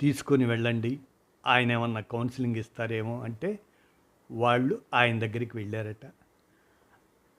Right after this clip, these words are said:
ఆ అమ్మాయికి, వారి అమ్మాయికి పద్నాలుగేళ్ళు. తన క్లాసులో ఆ మాటకొస్తే, తన జూనియర్ క్లాసుల్లో కూడా అబ్బాయిలు, అమ్మాయిలు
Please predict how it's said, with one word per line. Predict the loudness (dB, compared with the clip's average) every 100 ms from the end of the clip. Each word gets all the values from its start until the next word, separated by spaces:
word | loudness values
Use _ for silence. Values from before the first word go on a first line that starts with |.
| _ 6
ఆ | 10 12
అమ్మాయికి, | 10 8 6 6 0 -6 -6 -12 _ _ _ -4
వారి | 0 0
అమ్మాయికి | 0 2 0 -2 -8 -20 _
పద్నాలుగేళ్ళు. | -2 0 0 0 0 -2 -2 -4 -8 _ _ _ _ _ _ _ _ _ _ _ _ 4
తన | 6 8
క్లాసులో | 10 8 8 4 4 4 -6 -14 _
ఆ | 0 0
మాటకొస్తే, | 2 0 -2 -6 -6 -2 -4 -4 -10 _ _ _ _ 0
తన | 2 2
జూనియర్ | 4 6 8 8 6
క్లాసుల్లో | 0 _ _ -2 0 0 -4 -4 -4
కూడా | -6 -6 -6 -8 _ _ _ _ _ -2
అబ్బాయిలు, | 2 6 6 6 0 0 0
అమ్మాయిలు | 2 4 4 4 0 -6